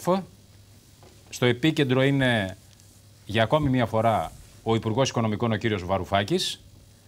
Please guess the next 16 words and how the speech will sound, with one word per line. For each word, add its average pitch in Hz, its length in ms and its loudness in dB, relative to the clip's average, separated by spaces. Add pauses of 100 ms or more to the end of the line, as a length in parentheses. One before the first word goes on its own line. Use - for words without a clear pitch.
(420)
Ε, 107 100 2 (920)
ο 113 200 0
κύριος 160 300 0
Μαξ 156 400 -2 (380)
Ούτφχοφ, 170 680 0 (560)
που 120 100 -2
συχνά 120 300 0
ασχολείται 120 400 2
με 95 80 -4
την 92 140 -6
Ελλάδα, 101 440 -2 (340)
τάχθηκε 131 640 0
υπέρ 151 380 0
του 147 80 -2
Γιάννη 110 220 2
Βαρουφάκη 87 600 -4